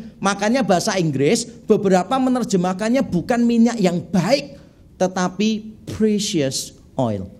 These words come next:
Minyak yang sangat berharga. Walaupun kata Ibrani yang dipakai di situ baik.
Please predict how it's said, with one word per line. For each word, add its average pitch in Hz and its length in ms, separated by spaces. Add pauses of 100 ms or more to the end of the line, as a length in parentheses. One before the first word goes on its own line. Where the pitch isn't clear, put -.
(540)
Minyak 190 320
yang 147 160
sangat 151 320
berharga. 110 480 (480)
Walaupun 214 480
kata 247 320
Ibrani 208 480
yang 202 80
dipakai 208 400
di 165 160
situ 196 240
baik. 180 560